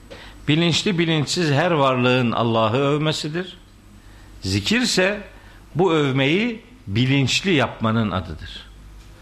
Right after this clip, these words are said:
Ha, demek ki tesbih kainattaki bu büyük koroya,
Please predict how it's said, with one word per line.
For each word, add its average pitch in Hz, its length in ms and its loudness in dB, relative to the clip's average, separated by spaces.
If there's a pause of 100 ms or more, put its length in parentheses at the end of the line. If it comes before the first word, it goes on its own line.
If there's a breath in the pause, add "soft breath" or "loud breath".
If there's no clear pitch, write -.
(340 loud breath)
Ha, 143 480 0 (260 loud breath)
demek 202 280 0
ki 151 100 -8
tesbih 202 440 -2
kainattaki 180 1000 0 (520 soft breath)
bu 139 240 -2
büyük 185 500 0 (180)
koroya, 120 580 2